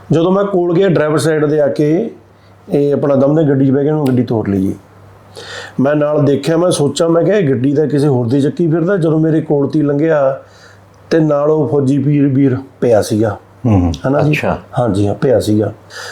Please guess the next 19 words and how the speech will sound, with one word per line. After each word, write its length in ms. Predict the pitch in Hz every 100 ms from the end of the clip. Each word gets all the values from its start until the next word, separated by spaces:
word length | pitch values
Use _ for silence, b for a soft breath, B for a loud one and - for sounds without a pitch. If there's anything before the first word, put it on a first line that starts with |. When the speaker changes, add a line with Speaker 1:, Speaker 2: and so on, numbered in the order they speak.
| B -
Speaker 1:
ਚਲੋ, 320 | 180 190 180
ਜੇ 80 | 175
ਮੈਂ 240 | 170 175
ਲੰਘਿਆ 320 | 160 156 185
ਵਾ 140 | 175 170
ਜੀ, 120 | 185
ਜਦੋਂ 260 | 170 180
ਦੂਜੇ 420 | 156 127 139 139 165
ਦਿਨ 180 | 160
ਮੈਂ 140 | 156 151
ਉੱਥੇ 180 | 147 151
ਰੌਲਾ 300 | 135 135 135
ਪਿਆ 180 | 143
ਵੀ 100 | 131
ਉੱਥੇ 240 | 135 135 135
ਇੰਨੇ 200 | 123 135
ਇੱਕ 140 | 127
ਫੌਜੀ 380 | 117 127 117 127
ਦੀ 260 | 123 120